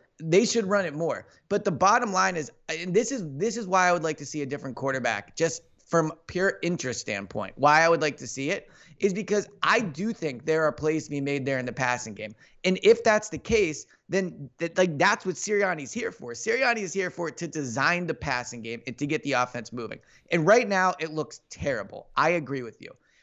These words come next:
But much like it was always interesting to see Nick Foles with Doug Peterson because it kinda gave you, like, a,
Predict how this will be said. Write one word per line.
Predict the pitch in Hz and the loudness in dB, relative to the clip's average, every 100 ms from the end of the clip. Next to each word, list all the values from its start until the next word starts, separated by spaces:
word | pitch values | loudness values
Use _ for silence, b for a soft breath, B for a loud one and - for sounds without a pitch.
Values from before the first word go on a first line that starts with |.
| _ | _
But | 196 165 | -2 2
much | 180 226 240 | 2 4 2
like | 233 - | 0 0
it | 180 | -4
was | 180 156 | -4 -2
always | 160 180 175 | 0 0 0
interesting | 175 170 156 165 | -2 -6 -8 -6
to | 147 | -6
see | - 156 | -2 -2
Nick | 135 147 - | 0 -2 -2
Foles | 139 139 151 151 | -2 2 2 2
with | 143 135 | -2 0
Doug | 147 143 117 | 4 2 2
Peterson | 135 139 151 196 196 | 0 2 2 0 0
because | 156 170 147 | 0 2 2
it | 143 | 0
kinda | 147 151 | 0 2
gave | 151 147 151 | 2 2 2
you, | 143 | 2
like, | 135 131 127 | 4 4 4
a, | 135 117 | 0 0